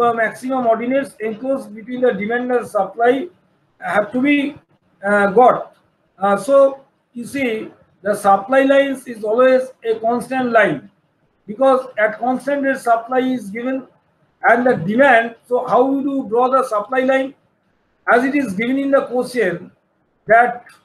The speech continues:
total, uh, the, uh, the variation in the, it is to be supplied with water at the rate of two hundred liters per head per day. So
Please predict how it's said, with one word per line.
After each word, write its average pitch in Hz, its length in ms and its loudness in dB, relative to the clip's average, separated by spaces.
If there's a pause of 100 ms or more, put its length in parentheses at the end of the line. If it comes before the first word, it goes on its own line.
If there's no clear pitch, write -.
(200)
total, 277 600 0 (460)
uh, 208 420 2
the, 208 580 2 (120)
uh, 196 200 -10
the 196 140 -2
variation 247 520 -4
in 269 160 -8
the, 262 400 2
it 220 120 -18
is 262 140 -14
to 269 120 -16
be 269 320 -8 (260)
supplied 262 600 0
with 269 140 -6
water 247 300 0
at 254 240 0
the 254 120 -2
rate 240 240 0
of - 240 -2
two 240 100 -8
hundred 254 220 -2
liters 254 420 -4
per 226 140 2
head 240 260 0
per 233 180 -4
day. 202 340 0 (560)
So 220 460 2